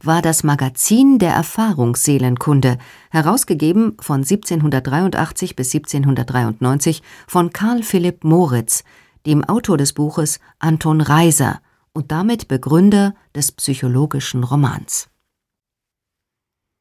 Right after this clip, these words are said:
Den Menschen mit sich selbst vertraut zu machen, ist seine Absicht. Durch Berichte aus dem wirklichen Leben, nicht durch moralisches Geschwätz.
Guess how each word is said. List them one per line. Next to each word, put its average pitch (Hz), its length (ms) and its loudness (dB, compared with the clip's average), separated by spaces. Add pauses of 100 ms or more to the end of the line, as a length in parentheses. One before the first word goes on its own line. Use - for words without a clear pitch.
(260)
Den 190 120 6
Menschen 220 380 2
mit 190 160 2
sich 170 160 -2
selbst 202 340 -2
vertraut 196 380 -6
zu - 100 -2
machen, 131 300 -4
ist - 180 -6
seine 127 280 -2
Absicht. - 680 -8 (480)
Durch 165 180 0
Berichte 170 460 0
aus 151 140 -4
dem 135 180 0
wirklichen 156 460 -2
Leben, 151 440 4 (220)
nicht 196 300 -2
durch 135 320 -4 (180)
moralisches 135 760 0
Geschwätz. - 680 -6